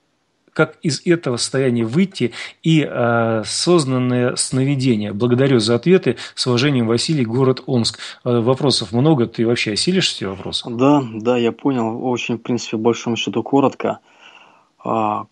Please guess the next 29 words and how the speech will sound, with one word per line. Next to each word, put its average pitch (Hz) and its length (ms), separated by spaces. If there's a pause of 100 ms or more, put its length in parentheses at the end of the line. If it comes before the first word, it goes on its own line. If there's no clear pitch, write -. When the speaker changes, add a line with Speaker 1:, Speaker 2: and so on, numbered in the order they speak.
(260)
Speaker 2:
когда 139 320
мы 147 100
путешествуем 131 1040
в 120 480
тонком 131 460
плане, 175 420 (260)
так - 220
называемом 123 300
зазеркалье, 120 640
назовем 117 420
это 117 160
Навь, 117 460 (1200)
неважно, 110 640 (320)
верхняя 110 640
светлая, 131 640
нижняя, 120 600 (440)
а, 107 340 (200)
тонкий 143 320
план, 107 380 (580)
а, 107 220
Навь, 120 240
когда 135 240
мы 165 120
можем, 160 340
мы 151 80
можем 151 280
путешествовать 143 640
в 117 140
Нави, 123 440